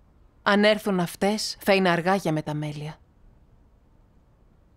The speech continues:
Δεν πειράζει αν προσβάλλεις τους άλλους,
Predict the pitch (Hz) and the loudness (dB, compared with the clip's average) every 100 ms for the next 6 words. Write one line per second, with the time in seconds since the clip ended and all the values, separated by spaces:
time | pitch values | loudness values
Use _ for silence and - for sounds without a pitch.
0 | _ _ _ _ _ _ - 285 302 285 | _ _ _ _ _ _ -4 0 2 2
1 | 262 214 190 180 160 185 190 170 - 170 | 2 2 0 0 0 0 0 0 -4 -4
2 | 196 175 160 175 - | -2 0 -2 -6 -8